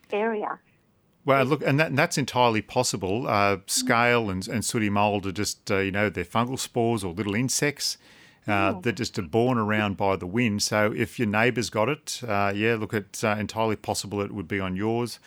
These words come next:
Speaker 2: Uh, equally, you know, what's on yours can be spreading around to the next place, but the best thing you can do is try and keep that under control at your own house.
Speaker 1: Okay. Yeah, the other one is the camellias. It's really strange. I've got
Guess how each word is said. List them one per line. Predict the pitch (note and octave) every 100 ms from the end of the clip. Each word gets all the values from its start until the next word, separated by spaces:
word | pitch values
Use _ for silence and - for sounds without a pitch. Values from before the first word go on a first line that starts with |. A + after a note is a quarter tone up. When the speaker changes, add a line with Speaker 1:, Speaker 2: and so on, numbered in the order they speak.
| - - _
Speaker 2:
Uh, | G2+ G2
equally, | A#2+ - A2 G#2
you | G2
know, | G2+ G2+
what's | A2 -
on | G2+
yours | A#2 A#2+
can | -
be | G2+
spreading | - - A2 G#2+
around | G#2+ G#2+ G#2+
to | G#2
the | G2
next | A2 -
place, | - A2 G#2 -
but | - G2+ - - - -
the | G#2
best | C3 -
thing | A#2 G2+
you | A#2
can | A#2+ G2+
do | F#2+ F#2
is | -
try | - G#2
and | F#2+
keep | - G2
that | F#2
under | F2+
control | E2 F#2 G2+ F#2 F2+
at | F#2
your | F#2 F2+
own | F2
house. | F2+ D#2+ - - _ _ _ _ _ -
Speaker 1:
Okay. | G#3 G3+ G#3+ G#3+ B3 _ _ _ -
Yeah, | B3 A#3+
the | A3 A#3
other | B3 B3+
one | A3+ G#3+
is | G#3+ - A3
the | G#3 -
camellias. | A3 A#3 B3 G3 E3+ E3+ _ _ _ _
It's | A#3 A#3 - _ - A#3+
really | B3 C4+ C#4 B3+
strange. | - G#3 G#3 G3+
I've | G3
got | G3+